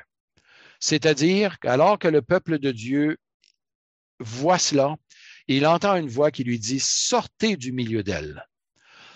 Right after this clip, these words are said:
La réaction du peuple de Dieu, c'est de sortir de Babylone. Ceci est une,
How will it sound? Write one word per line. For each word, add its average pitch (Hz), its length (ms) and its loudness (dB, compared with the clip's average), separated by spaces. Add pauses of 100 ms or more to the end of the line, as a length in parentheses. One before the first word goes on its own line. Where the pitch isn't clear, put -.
La 131 160 4
réaction 220 460 2
du 165 120 -8
peuple 156 340 2
de 135 140 0
Dieu, 131 200 -4
c'est 131 180 -4
de 120 80 -4
sortir 175 640 -2
de 117 100 -2
Babylone. 98 680 -6 (1200)
Ceci 156 340 0
est 185 100 -2
une, 135 220 -4